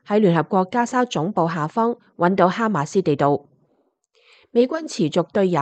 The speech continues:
門胡塞武裝導彈進行更多嘅打擊。烏克蘭軍方表示，俄羅斯部隊開始喺佔領區使用星鏈系統。應對中共問題委員會主席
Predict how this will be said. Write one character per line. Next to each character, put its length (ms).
門 280
胡 120
塞 240
武 180
裝 220
導 160
彈 260
進 200
行 220
更 240
多 160
嘅 120
打 200
擊。 240
烏 140
克 40
蘭 220
軍 180
方 260
表 200
示， 320
俄 100
羅 100
斯 220
部 160
隊 180
開 260
始 120
喺 200
佔 200
領 200
區 220
使 240
用 240
星 240
鏈 240
系 140
統。 300
應 220
對 200
中 200
共 160
問 160
題 340
委 180
員 200
會 200
主 180
席 240